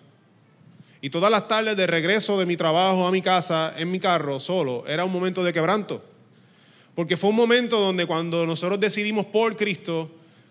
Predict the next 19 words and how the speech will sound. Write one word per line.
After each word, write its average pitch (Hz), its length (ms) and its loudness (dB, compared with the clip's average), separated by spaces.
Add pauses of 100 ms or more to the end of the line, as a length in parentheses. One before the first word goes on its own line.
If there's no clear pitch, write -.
(500)
y 175 100 -8
cuando 180 200 0
decidimos 185 380 0
por 214 160 0
Cristo, 220 300 -2
by 170 140 2
the 170 100 0
way, 202 320 2
es 160 100 -2
porque 190 280 0
Cristo 190 360 0
no-, 165 340 -2
no-, 147 520 -4
nos, 151 300 -6
¿verdad? 147 260 -2
No-, 151 220 0
nos 143 140 -4
limpió 151 380 -4
primero. 202 420 2